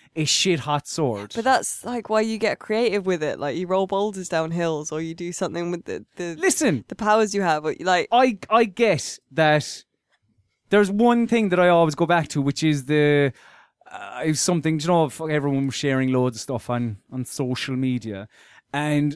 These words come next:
Speaker 1: someone shared a, they had to get an electrical current to a switch or to a button or whatever it was, and they used a, like, they were trying to do it. They were like, "What? I'm not sure what to do." So they improvised and used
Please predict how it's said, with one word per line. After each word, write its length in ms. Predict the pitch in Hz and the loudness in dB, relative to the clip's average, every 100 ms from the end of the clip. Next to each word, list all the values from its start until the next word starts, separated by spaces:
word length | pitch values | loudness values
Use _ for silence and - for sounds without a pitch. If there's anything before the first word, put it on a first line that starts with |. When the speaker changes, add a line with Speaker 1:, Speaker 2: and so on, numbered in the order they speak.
| - | 0
Speaker 1:
someone 360 | 220 220 220 | 2 4 4
shared 640 | 208 - 170 160 151 147 127 - _ _ _ _ | 2 2 2 2 2 2 -2 -14 _ _ _ _
a, 400 | 135 135 135 135 - _ - | -6 -4 -2 -4 -6 _ -2
they 80 | 185 | 2
had 180 | 220 | 2
to 80 | 220 | 0
get 180 | 214 226 | 2 2
an 100 | 196 | 4
electrical 600 | 196 202 185 190 170 170 | 2 2 2 2 0 -6
current 480 | 156 196 165 147 - | -2 4 4 2 -4
to 260 | - 180 156 | -2 2 4
a 200 | 151 143 | 4 2
switch 420 | - - 135 - | 0 -2 -4 -2
or 60 | 143 | -6
to 200 | - 139 | 0 0
a 40 | 127 | 2
button 300 | 139 123 123 | 2 0 0
or 20 | |
whatever 260 | 127 120 | -2 0
it 40 | 117 | -2
was, 240 | 110 110 - - - | -2 -4 -8 -20 -4
and 160 | 147 | 0
they 60 | 156 | 2
used 380 | 160 185 190 165 | 2 4 2 2
a, 40 | |
like, 400 | 170 170 170 156 - _ _ _ _ _ | -2 0 -2 -2 -6 _ _ _ _ _
they 80 | 156 | 0
were 80 | 165 | 0
trying 200 | - 226 | 2 2
to 60 | |
do 120 | 202 196 | 4 2
it. 40 | |
They 100 | 180 | 2
were 60 | 180 | 0
like, 160 | 180 | 0
"What? 200 | 208 190 180 | -4 -6 -8
I'm 160 | 165 | -4
not 160 | 165 135 | -4 -4
sure 160 | - 160 | -2 2
what 160 | 160 | 2
to 60 | 160 | 2
do." 220 | 196 190 | 2 2
So 300 | - 196 185 | 4 4 4
they 280 | 180 196 214 | 4 0 4
improvised 600 | 240 208 170 139 131 127 - | 2 4 2 2 0 -2 -4
and 160 | 156 | -4
used 380 | 156 185 180 - | 0 2 0 -2